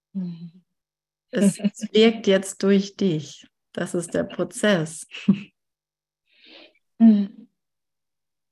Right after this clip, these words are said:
Speaker 2: In der, in der Zeit scheint es ein Prozess zu sein. Aber wenn wir die Zeit im heiligen Augenblick verlassen,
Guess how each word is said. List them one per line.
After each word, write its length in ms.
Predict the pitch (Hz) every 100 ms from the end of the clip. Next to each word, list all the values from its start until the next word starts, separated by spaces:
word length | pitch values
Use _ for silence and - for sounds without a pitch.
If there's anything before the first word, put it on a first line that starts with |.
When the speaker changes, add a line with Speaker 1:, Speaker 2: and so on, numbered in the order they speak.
| _ _ _ -
Speaker 2:
In 140 | 180
der, 240 | 160 156 - - - _ _
in 120 | 190
der 180 | 190 185
Zeit 460 | - 202 202 226 220
scheint 300 | 214 202 214
es 120 | 202
ein 220 | 107 190
Prozess 540 | - 185 - 165 175 -
zu 140 | 185
sein. 600 | 190 156 151 151 160 160 _ _ _ -
Aber 340 | 165 170 165
wenn 320 | 175 170 170 165
wir 240 | 170 170
die 140 | 175
Zeit 640 | 165 - 190 196 196 196 - _ _ _
im 260 | 180 180 175
heiligen 380 | 190 196 202 180
Augenblick 520 | - 190 190 180 175
verlassen, 960 | - 165 156 214 - 170 165 190 247 -